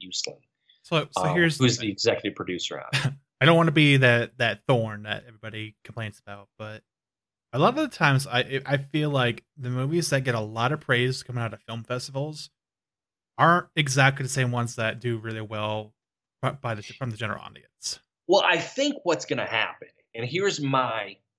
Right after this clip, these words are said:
Speaker 1: here's where I'm at with it, 'cause I feel like the film is gonna be very divisive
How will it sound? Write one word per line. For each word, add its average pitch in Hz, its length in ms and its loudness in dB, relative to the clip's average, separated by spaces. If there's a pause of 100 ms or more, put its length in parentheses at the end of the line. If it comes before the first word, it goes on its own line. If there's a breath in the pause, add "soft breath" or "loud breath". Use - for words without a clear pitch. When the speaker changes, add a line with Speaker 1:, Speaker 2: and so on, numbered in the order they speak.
(1040)
Speaker 1:
here's 180 320 2
where 135 160 4
I'm 117 240 2
at 98 180 -6
with - 200 -10
it, - 60 -20 (180)
'cause - 200 -6
I 127 120 0
feel 185 240 -2
like 165 160 0
the - 80 -4
film 135 220 -4
is - 100 -10
gonna 110 180 -10 (100)
be 101 180 -12 (160)
very 117 600 0 (840 soft breath)
divisive 113 680 0